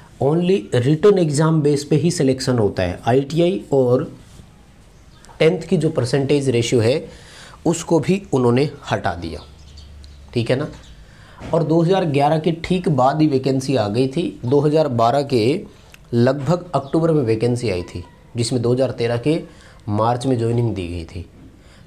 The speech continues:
फिर अक्टूबर दो हज़ार तेरह में फिर वैकेंसी आ गई, यानी छः महीने के अंतराल पे ही, जिसको जून दो हज़ार पन्द्रह में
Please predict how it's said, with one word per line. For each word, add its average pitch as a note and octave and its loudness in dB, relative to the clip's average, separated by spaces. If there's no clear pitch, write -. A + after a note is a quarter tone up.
फिर E3+ 0
अक्टूबर E3+ 2
दो E3 2
हज़ार D#3 2
तेरह B2 0
में D#3 0
फिर G3+ 0
वैकेंसी C#3+ 0
आ G#2+ 2
गई, G2 -2
यानी C3+ 2
छः D3+ 0
महीने G#2+ 0
के B2 0
अंतराल A2 -2
पे G#2 -4
ही, F2 -6
जिसको C3+ 0
जून D#3 2
दो D#3+ 2
हज़ार C#3+ 2
पन्द्रह C3 0
में D3 -2